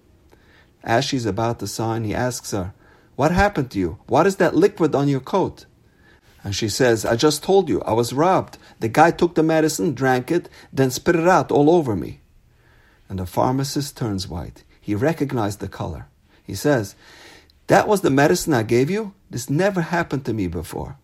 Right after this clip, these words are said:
and proceeds to make her new medicine. He gives it to her and he says, "I'm so sorry I gave you the wrong medicine. If your son would have taken that medicine,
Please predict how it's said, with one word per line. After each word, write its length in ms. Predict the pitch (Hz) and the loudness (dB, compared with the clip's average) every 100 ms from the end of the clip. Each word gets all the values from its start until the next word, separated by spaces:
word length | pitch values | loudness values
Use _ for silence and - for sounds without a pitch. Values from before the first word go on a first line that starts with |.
| _ _ - | _ _ -10
and 160 | - 95 | -8 -6
proceeds 480 | 107 98 - 170 - | -4 -2 2 2 0
to 100 | 117 | -4
make 260 | 131 143 | -2 -2
her 100 | 113 | -4
new 180 | 110 117 | -4 -2
medicine. 500 | 104 73 - - - - _ _ _ _ _ | -4 -6 -8 -14 -18 -20 _ _ _ _ _
He 100 | - | -12
gives 280 | 104 131 131 | -2 0 0
it 120 | 120 | -2
to 100 | 120 | -2
her 160 | 107 113 | -2 -2
and 120 | 120 | -2
he 60 | 104 | -4
says, 440 | - 131 110 - - - - - | -2 -2 -2 -6 -18 -20 -20 -12
"I'm 140 | 95 | -8
so 300 | - 180 180 | -2 0 0
sorry 480 | - 170 143 117 104 | 0 0 2 2 0
I 40 | |
gave 260 | 101 143 143 | 0 0 0
you 60 | 120 | 0
the 120 | 104 | 2
wrong 240 | 117 117 | 2 2
medicine. 540 | 110 101 95 - - - _ - - | -2 -4 -6 -10 -16 -18 _ -14 -8
If 180 | 110 | -4
your 300 | 127 147 214 | 4 8 8
son 360 | 196 - 175 160 | 8 4 4 4
would 140 | 135 | 4
have 160 | 107 - | 2 0
taken 340 | 151 156 147 123 | -2 0 0 0
that 240 | 147 - | 0 0
medicine, 500 | 139 139 143 185 | -2 -2 -4 -6